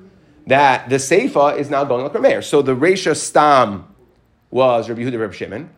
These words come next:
Then we had the Machlekes, and then the Seifa is Stam Rameir. And that's how you'd have to, it's a little quirky, but that's how the Mishnah would read. Stam Reisha is Rabbi Yehuda, Rabbi Shimon. That's why she's allowed to get married. Then we, sh-, we throw in the Machlekes. And then the Seifa, we have a case where they can't get married, where we consider a Hachasha,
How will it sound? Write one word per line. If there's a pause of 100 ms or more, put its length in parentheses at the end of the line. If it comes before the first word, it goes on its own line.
(160)
Then
we
had
the
Machlekes,
and
then
the
Seifa
is
Stam
Rameir.
And
that's
how
you'd
have
to,
it's
a
little
quirky,
but
that's
how
the
Mishnah
would
read. (640)
Stam
Reisha
is (300)
Rabbi
Yehuda,
Rabbi
Shimon.
That's
why
she's
allowed
to
get
married. (280)
Then
we,
sh-,
we
throw
in
the
Machlekes.
And
then
the
Seifa,
we
have
a
case
where
they
can't
get
married,
where
we
consider
a
Hachasha,